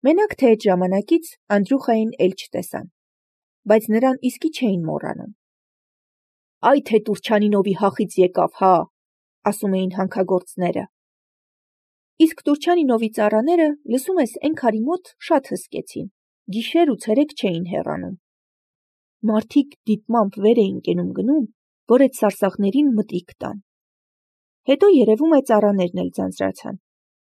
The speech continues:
Քարի տակը վառոդ դրին, պայթեցրին։ Քարն, իհարկե, ջարդեցին, բայց թե աղան էդ օրվանից ոնց որ խելքը գցեց,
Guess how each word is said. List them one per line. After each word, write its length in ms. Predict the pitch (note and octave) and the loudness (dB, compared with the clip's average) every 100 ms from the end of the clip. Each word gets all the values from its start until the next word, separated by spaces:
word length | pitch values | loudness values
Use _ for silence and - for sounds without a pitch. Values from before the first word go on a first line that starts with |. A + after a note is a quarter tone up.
| _ - | _ -6
Քարի 220 | B3+ C4+ D4+ | 0 2 4
տակը 340 | A#3 G#3+ G3 | 2 2 0
վառոդ 380 | F#3+ F3 A#3 D4 | -2 2 0 2
դրին, 300 | D4 D#4 D4+ D#4+ _ | 2 2 -2 -8 _
պայթեցրին։ 680 | A3 G3+ - G3+ - - - _ _ _ _ _ _ _ _ _ _ - | -4 -4 -6 -10 -10 -16 -18 _ _ _ _ _ _ _ _ _ _ -2
Քարն, 300 | B3 B3 G#3+ | 0 2 2
իհարկե, 320 | G3+ G#3+ - F3+ | 0 0 -2 0
ջարդեցին, 600 | F#3+ G3 C4 B3+ E4 G#3+ - _ _ _ _ _ G3 | 0 0 -4 -4 -4 -6 -8 _ _ _ _ _ 0
բայց 280 | C#4 D#4 | 2 2
թե 160 | - D4+ | 0 2
աղան 340 | D#4 F4+ G#4 G3+ | 2 2 0 0
էդ 240 | G3+ G3 | 0 2
օրվանից 480 | A3 A3 C4 F#4+ F#4 - _ | 2 2 0 -2 -4 -12 _
ոնց 240 | A#3 D#4+ | 0 0
որ 220 | - F#4+ - | 2 0 2
խելքը 340 | D#4 D4+ B3 | 0 0 -2
գցեց, 480 | G3+ - - - | 0 -2 -4 -6